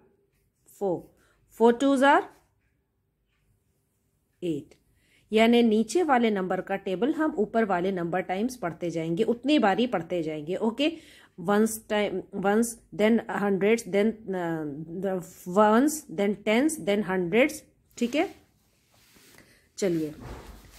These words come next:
Now here we are going to do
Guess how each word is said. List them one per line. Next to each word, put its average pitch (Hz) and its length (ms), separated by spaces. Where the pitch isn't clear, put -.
Now 226 280
here 254 340
we 226 100
are 226 100
going 202 320
to 247 100
do 220 380